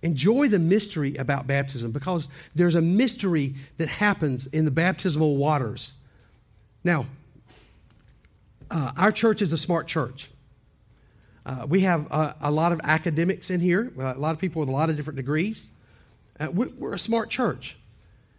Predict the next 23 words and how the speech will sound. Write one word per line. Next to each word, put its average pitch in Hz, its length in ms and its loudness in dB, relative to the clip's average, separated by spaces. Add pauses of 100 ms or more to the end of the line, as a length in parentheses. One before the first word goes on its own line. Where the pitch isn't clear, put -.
(140)
And, 151 480 0
um, 135 520 -2 (220)
and 165 160 2
we 175 120 4
look 247 280 4
at 208 100 -4
things 220 320 2
with, 170 300 0
uh, 151 260 2 (140)
uh, 135 280 -2 (140)
circumspectly, 175 760 -2
with, 131 240 -4 (260)
with 151 180 0
a 147 80 2
rational, 151 840 4 (300)
logical, 165 800 2
academic 151 540 0 (420)
way. 143 240 2 (100)
Even 202 440 2
sometimes 190 420 0
with 170 100 0
our 160 120 2
faith, 156 360 0